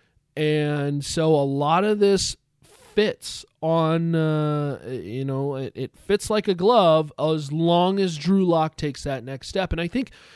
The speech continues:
this is why you're so focused on building around Drew Lock and the weapons that you have, you know, and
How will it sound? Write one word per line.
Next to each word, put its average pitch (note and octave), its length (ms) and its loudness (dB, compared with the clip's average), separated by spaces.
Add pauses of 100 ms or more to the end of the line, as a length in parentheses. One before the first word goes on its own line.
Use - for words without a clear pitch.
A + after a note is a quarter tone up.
(160)
this A3+ 180 -4
is F#3+ 180 -2
why F3 360 6
you're D3 200 0
so C#3+ 240 -2
focused C#3+ 520 -4
on B2 260 -6
building D3+ 400 2
around A#2 440 -6
Drew A2+ 140 -8
Lock G#2+ 300 -8
and G#2 80 -8
the G2 60 -6
weapons A#2 460 -8
that G#2 240 -8
you G2+ 100 -8
have, E2+ 520 -10
you F#2 100 -16
know, F2+ 260 -14
and G2 160 -16